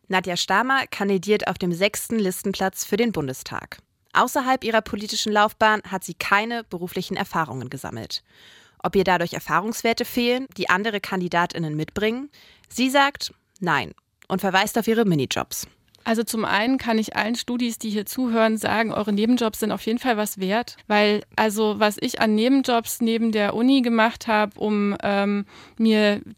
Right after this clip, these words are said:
Speaker 2: d-, da eben das zu finanzieren, das ist von der Großwäscherei über Spitzer zusammenbauen, alles Mögliche, ähm, Inventur machen, das haben, glaub ich, alle irgendwie mal <laughs> durch. Ich finde, dass, dass das nicht minimiert werden sollte, was da neben dem Studium auch an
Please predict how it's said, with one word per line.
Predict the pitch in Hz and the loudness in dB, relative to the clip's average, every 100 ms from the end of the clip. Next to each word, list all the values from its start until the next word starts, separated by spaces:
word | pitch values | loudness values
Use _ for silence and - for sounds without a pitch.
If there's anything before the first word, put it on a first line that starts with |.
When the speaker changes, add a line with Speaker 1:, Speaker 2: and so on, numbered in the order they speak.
| - | -6
Speaker 2:
d-, | 208 | -4
da | 202 196 | 0 0
eben | 196 214 | 2 0
das | 208 202 | 0 -2
zu | - | -6
finanzieren, | - 233 208 202 - 269 247 247 247 | -2 2 2 0 0 2 4 4 0
das | 202 | -4
ist | - - | -6 -8
von | - 220 | -4 0
der | 214 | 0
Großwäscherei | - 208 240 226 226 240 214 220 | 0 0 2 0 0 0 2 2
über | 226 202 196 | 2 0 -2
Spitzer | - 226 247 226 | -2 0 0 0
zusammenbauen, | 233 208 220 233 226 208 220 233 247 - - - - - | -2 2 2 4 2 4 4 4 2 -6 -20 -18 -14 0
alles | 220 226 - | 2 2 2
Mögliche, | 226 285 - 208 208 202 202 202 | 4 4 2 -2 0 2 2 2
ähm, | - 196 196 | 2 2 2
Inventur | 202 220 220 214 233 233 | 4 4 4 0 2 4
machen, | 240 233 - 254 | 6 4 2 0
das | 233 220 | 0 -2
haben, | 233 220 | 0 2
glaub | 220 208 | 2 0
ich, | - | 0
alle | 202 247 | 0 2
irgendwie | 233 233 | 2 2
mal | 240 240 | 4 4
<laughs> | |
durch. | 226 233 262 - - - | 6 6 4 2 -12 -10
Ich | - - | -6 -6
finde, | - 262 | 2 4
dass, | 262 226 - - | 6 4 0 -10
dass | - 220 - | -4 -4 -2
das | 220 202 | -4 0
nicht | 247 - | 0 2
minimiert | 247 233 226 240 311 - | 4 4 6 6 4 2
werden | 196 202 196 | -2 -2 0
sollte, | 202 214 220 | 2 0 0
was | 202 208 - | -4 -4 -4
da | 202 214 247 | 0 4 4
neben | 240 233 226 | 4 2 2
dem | 214 208 202 | 0 -2 -4
Studium | - 240 247 233 | -4 0 0 2
auch | 208 - | 0 0
an | 208 208 | 0 0